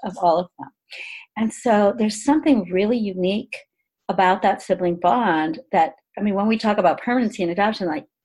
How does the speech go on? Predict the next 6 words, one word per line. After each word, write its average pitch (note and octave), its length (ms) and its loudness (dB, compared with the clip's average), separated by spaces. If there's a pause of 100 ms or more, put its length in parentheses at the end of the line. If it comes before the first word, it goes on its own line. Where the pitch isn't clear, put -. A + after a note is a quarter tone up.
(140)
that's - 360 0
the C#4+ 100 4
<laughs> - 80 0
permanent C#4 480 2
relationship. A#3+ 640 -2 (720)
And G#3+ 420 -2